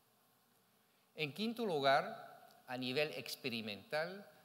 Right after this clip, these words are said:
la rotación del personal como mecanismo institucional para combatir la corrupción es muy eficaz. El promedio de decisiones corruptas se reduce en esos experimentos en casi dos tercios.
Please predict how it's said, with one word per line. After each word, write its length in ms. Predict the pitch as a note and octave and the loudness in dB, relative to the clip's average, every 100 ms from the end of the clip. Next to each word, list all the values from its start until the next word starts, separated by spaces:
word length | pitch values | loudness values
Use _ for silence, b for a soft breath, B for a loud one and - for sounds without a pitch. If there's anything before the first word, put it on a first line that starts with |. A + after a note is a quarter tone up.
| B | B
la 160 | B2 | 2
rotación 760 | B2 C#3 C#3 A#2+ - - F#3+ G3+ | 4 2 4 2 2 0 0 2
del 140 | D#3+ | -2
personal 560 | C#3 B2+ - C3 C#3+ E3 | 0 -4 -4 -2 0 0
como 220 | D#3+ C3 | -2 -2
mecanismo 680 | B2+ A#2+ A#2 C3+ C#3+ C3 - | -4 -2 -2 -2 -4 -6 -4
institucional 1000 | F#3+ G#3 - C#3+ - B2+ - A#2+ B2+ D3+ | -2 0 -2 -8 -6 -6 -6 -4 -4 -4
para 240 | - B2 A#2 | -2 -2 -2
combatir 500 | B2 A2+ - D#3 D#3 | -4 -4 -4 -4 -2
la 180 | D3 | -2
corrupción 560 | - A2+ G#2+ - C#3+ D3+ - | -2 -6 -6 -2 0 0 -4
es 240 | B2 G#2+ | -4 -4
muy 320 | C3 C#3 D#3 D#3 - | -6 -2 -4 -4 -12
eficaz. 680 | B2 - G#2+ G2 - - - - - - - - - b b b b b b b b | -14 -12 -8 -6 -6 -8 -16 -20 -20 -20 -20 -20 -20 b b b b b b b b
El 140 | C3+ | -4
promedio 520 | - D3 E3+ G#3 G#3+ | 0 0 0 -2 -2
de 120 | F3 | -2
decisiones 580 | C#3 B2 C3+ - F3+ F3 - | -2 -4 -4 -6 -4 -6 -6
corruptas 580 | B2+ A#2+ E3+ E3+ F#3 - | -6 -4 -6 -2 -2 -2
se 140 | C3+ | -4
reduce 480 | A#2 A#2+ D#3 C#3 C3+ | -4 -6 -6 -4 -4
en 120 | A#2+ | -2
esos 280 | D#3+ D#3 D3+ | -2 -2 -4
experimentos 720 | C#3+ - B2+ B2 C#3 D3+ D#3 | -6 -6 -8 -6 -8 -8 -8
en 100 | B2 | -6
casi 300 | A2 C3+ C#3 | 0 0 2
dos 380 | B2+ C#3 - - | 0 0 0 -2
tercios. 720 | C3+ A#2+ - - - - - | 0 0 -4 -10 -12 -12 -12